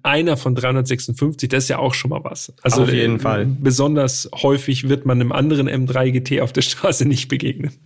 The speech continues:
Speaker 2: Nee, das glaube ich auch, das stimmt. Dann lass uns doch jetzt noch mal auf das Cockpit an sich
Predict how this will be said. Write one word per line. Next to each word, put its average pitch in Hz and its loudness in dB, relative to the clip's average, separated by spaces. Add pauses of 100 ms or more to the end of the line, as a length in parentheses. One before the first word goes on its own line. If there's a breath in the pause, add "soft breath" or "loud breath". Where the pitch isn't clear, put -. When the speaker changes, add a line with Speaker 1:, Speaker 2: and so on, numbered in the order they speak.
(100)
Speaker 2:
Nee, 139 2
das 139 -4
glaube 117 0
ich 120 -6
auch, 110 -2
das - -8
stimmt. 113 -2 (680 loud breath)
Dann 208 0
lass 226 -2
uns 220 -2
doch 175 -2
jetzt 156 -4
noch 147 0
mal 131 0
auf 127 -2
das 117 -4 (160)
Cockpit - -4
an 117 0
sich 190 -4